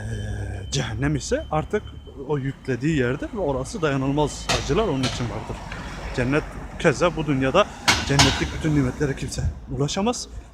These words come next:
E, zira insan o zaman azgınlaşmaya meyillidir. İnsan, e, gerçekten zayıftır. E, bu, e, nimet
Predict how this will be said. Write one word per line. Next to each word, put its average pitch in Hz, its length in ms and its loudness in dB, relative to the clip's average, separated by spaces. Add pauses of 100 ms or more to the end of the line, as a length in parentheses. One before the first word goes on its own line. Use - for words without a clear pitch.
(280)
E, 127 60 -6 (320)
zira 147 500 2
insan 151 400 0 (600)
o 135 100 -2
zaman 143 300 0 (140)
azgınlaşmaya 131 760 0 (140)
meyillidir. 135 520 2 (400)
İnsan, 143 280 -2
e, 123 500 -8
gerçekten 147 440 2
zayıftır. 135 520 2 (520)
E, 127 40 -6 (380)
bu, 143 220 2 (140)
e, 123 160 -8 (480)
nimet 151 500 4